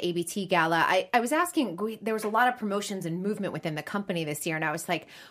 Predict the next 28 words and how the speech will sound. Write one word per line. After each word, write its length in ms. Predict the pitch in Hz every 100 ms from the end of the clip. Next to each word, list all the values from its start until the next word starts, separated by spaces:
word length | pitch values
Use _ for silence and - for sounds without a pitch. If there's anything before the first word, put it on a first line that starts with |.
| -
"What 180 | 247 320
do 100 | 320
you 80 | 311
miss 220 | 320 285
about 320 | 175 147 -
being 160 | 165 165
a 60 |
soloist 440 | - 185 175 147 -
now 140 | 147
that 80 | 147
you're 140 | 147
a 20 |
principal? 400 | 147 175 160 156
Or 60 | 156
what 140 | 175 202
do 40 |
you 120 | 233
miss 200 | 220 208
about 200 | 185 165
being 160 | 170 156
in 80 | 143
corps 320 | - 214 175
now 140 | 160
that 120 | 151
you're 120 | - 147
a 20 |
soloist?" 460 | - 262 208 165 -
Because 260 | 185 196